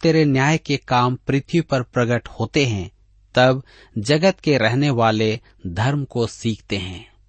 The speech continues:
रात के समय मैं जी से तेरी लालसा करता हूँ। मुझे संदेह है कि आप और मैं क्या प्रभु यीशु की संगति की महान आवश्यकता को समझते हैं?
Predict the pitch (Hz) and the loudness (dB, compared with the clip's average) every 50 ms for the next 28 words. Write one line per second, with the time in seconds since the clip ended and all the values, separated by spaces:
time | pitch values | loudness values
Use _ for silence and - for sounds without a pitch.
0 | _ _ _ _ _ _ _ _ _ _ _ - - - - 135 147 165 196 - | _ _ _ _ _ _ _ _ _ _ _ -16 -12 -8 -4 -2 0 0 0 0
1 | _ - - 135 117 - - - 123 104 92 87 87 92 117 165 185 _ _ - | _ -6 -6 -6 -6 -6 -6 -6 -6 -6 -6 -6 -6 -8 -8 -10 -12 _ _ -20
2 | _ _ - 117 127 139 147 156 160 165 156 131 113 98 95 - - 170 196 208 | _ _ -6 -4 -2 0 0 0 -2 -4 -6 -8 -12 -12 -12 -8 -6 -4 -4 -4
3 | - - - 131 113 101 - _ - 127 117 117 113 113 107 101 95 92 98 104 | -4 -4 -2 -2 -2 -2 -4 _ -6 -4 -4 -2 -2 -2 -2 -4 -4 -4 -6 -6
4 | 107 - - - 110 - - - 92 87 - - 98 92 87 87 87 92 _ _ | -6 -8 -10 -10 -10 -10 -8 -10 -10 -10 -8 -8 -8 -8 -10 -14 -20 -20 _ _
5 | _ _ _ _ _ _ _ _ _ _ - 160 170 185 170 208 208 196 - - | _ _ _ _ _ _ _ _ _ _ -6 -2 0 0 2 0 -2 -2 -4 -6
6 | - 151 131 127 135 160 180 180 131 104 98 101 117 135 - - 151 - - - | -4 -4 -2 -2 0 0 0 -2 -2 -4 -4 -6 -6 -8 -8 -8 -10 -10 -8 -8
7 | - 117 127 147 160 - _ - - 117 120 117 110 98 110 139 143 117 101 101 | -6 -4 -4 -4 -4 -6 _ -8 -6 -4 -4 -4 -4 -4 -4 -4 -2 -2 -4 -6
8 | 123 - _ _ _ _ _ _ - - 165 156 143 123 90 85 - _ _ _ | -8 -10 _ _ _ _ _ _ -6 -2 0 0 0 0 -4 -8 -16 _ _ _
9 | _ - - _ - 165 170 165 165 170 190 180 - - 214 202 - - 180 180 | _ -20 -14 _ 0 0 2 2 2 2 0 0 -2 -4 -4 -6 -6 -6 -6 -6
10 | 160 - - 135 117 117 117 131 127 _ - 170 156 - - 147 123 113 107 107 | -6 -6 -6 -6 -6 -4 -4 -6 -6 _ -4 -6 -4 -4 -4 -4 -4 -2 -2 -4
11 | 107 127 139 123 107 85 - - _ _ _ - 110 110 110 107 - - - 113 | -4 -4 -4 -4 -4 -6 -10 -16 _ _ _ -6 -4 -2 -2 -2 -4 -8 -10 -10
12 | _ - 127 127 - - - 113 - - - 87 90 92 - - - 135 139 135 | _ -10 -10 -10 -8 -10 -12 -12 -12 -12 -12 -12 -12 -12 -14 -12 -10 -10 -8 -8
13 | 156 147 | -10 -14